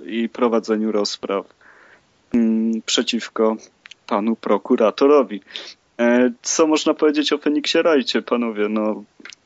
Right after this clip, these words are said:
czy ktoś nie wie, co to jest za seria? Czy ktoś nigdy nie grał może?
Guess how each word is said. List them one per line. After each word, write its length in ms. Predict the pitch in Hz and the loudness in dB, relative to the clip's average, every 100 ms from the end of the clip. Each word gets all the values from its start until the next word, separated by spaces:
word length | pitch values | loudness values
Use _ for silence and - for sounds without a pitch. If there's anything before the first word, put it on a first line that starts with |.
| - | -8
czy 120 | - | -6
ktoś 280 | - 156 - | 0 2 4
nie 140 | 143 | 4
wie, 120 | 123 123 | 4 0
co 140 | 123 | -2
to 120 | 117 | 0
jest 360 | 117 143 - - | 2 2 -2 -6
za 100 | 117 | -6
seria? 480 | - - 107 117 127 | -4 -4 -2 -2 -4
Czy 140 | - | -4
ktoś 300 | - 127 - | -2 -2 2
nigdy 280 | 127 117 117 | 0 0 2
nie 160 | 127 143 | 2 2
grał 220 | 101 98 | -2 -6
może? 380 | 101 101 - | -10 -12 -12